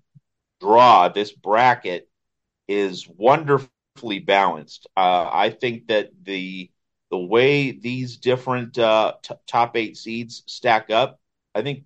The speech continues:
I think we could be in for some sensational quarterfinals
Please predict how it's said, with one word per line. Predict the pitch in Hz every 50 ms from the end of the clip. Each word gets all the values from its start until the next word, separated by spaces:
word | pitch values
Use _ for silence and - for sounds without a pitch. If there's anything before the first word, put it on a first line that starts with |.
| _
I | - 110
think | 117 123 120
we | 123 120
could | - 120 107
be | 113 113
in | 110 110
for | - 113
some | - - 107 98
sensational | - - 104 101 101 - - 139 143 143 143 139 139 127 117 117
quarterfinals | - 127 127 131 131 131 127 - 117 104 98 98 98 -